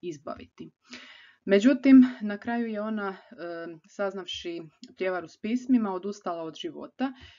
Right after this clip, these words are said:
i, dakle, svladana je, e, iščekivanjem, svladana je bolešću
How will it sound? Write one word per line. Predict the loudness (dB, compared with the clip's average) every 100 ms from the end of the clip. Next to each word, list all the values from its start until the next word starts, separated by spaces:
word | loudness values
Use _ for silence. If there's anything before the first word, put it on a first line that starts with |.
| _
i, | -2 0 0 -2
dakle, | -6 -4 -4 -6 -6
svladana | -8 -6 -4 -6 -8 -10
je, | -10 -10 -10 -14
e, | -16 -2
iščekivanjem, | -2 -2 -6 -6 -6 -4 -4 -4 -8
svladana | -6 -6 -6 -6
je | -8
bolešću | -8 -8 -8 -10 -6 -6